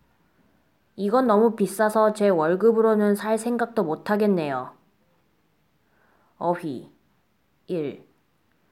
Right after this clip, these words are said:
성적이 좀처럼 오르지 않아서 스트레스다.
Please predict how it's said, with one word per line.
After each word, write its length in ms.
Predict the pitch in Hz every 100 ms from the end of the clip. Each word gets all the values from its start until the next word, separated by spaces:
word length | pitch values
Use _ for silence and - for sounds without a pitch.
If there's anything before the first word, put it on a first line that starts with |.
| _ _
성적이 540 | - 277 285 285 277 285
좀처럼 520 | 208 202 220 226 208
오르지 360 | 180 202 202
않아서 380 | 190 160 165 190
스트레스다. 840 | 185 - 233 220 220 175 127 -